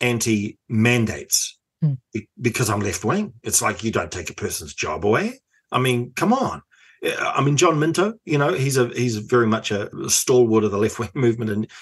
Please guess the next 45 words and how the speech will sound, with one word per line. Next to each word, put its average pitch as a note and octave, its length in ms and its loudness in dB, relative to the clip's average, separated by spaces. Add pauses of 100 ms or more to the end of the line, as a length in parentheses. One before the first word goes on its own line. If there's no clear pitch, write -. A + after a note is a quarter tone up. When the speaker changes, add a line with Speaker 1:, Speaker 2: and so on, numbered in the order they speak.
(100)
Speaker 1:
he, G#3+ 200 6
he A3 100 4
was F3 160 4
the A#2+ 60 -2
same. G#2+ 340 -2 (300)
All, B3 100 4
all C4 200 4
the B3 120 4
old G#3+ 220 4
Marxists - 840 -2 (260)
in C#3+ 140 2
their C#3 80 6
sixties - 680 0
or A#2+ 220 4
whatever, G#2+ 400 0 (100)
they F#3 120 4
were F#3 100 10
all F3 160 6
anti-mandate, B2+ 540 -4 (880)
all D#3 180 8
of G#2 80 2
them, - 120 -12 (500)
because, C3+ 600 2 (140)
you E3 80 2
know, C3 160 2
Matt D3 220 -4
McCartan D3 480 -2
would D#3 80 0
have D3+ 40 0
been D#3 140 0
anti-mandate. D#3 720 -2
Speaker 2:
Yeah, E3 220 2
Speaker 1:
Yeah. F3 120 -8 (240)
Speaker 2:
'cause, F#3+ 160 0
I G#3 60 4
mean, G3 140 6
I G3 100 4
found E3 240 2
that - 200 -4
really D#3 280 0
emotional C#3+ 600 -4 (140)
watching - 320 -4
Speaker 1:
Yeah. - 160 -4
Speaker 2:
it, G3 180 -8
and, F#3 360 2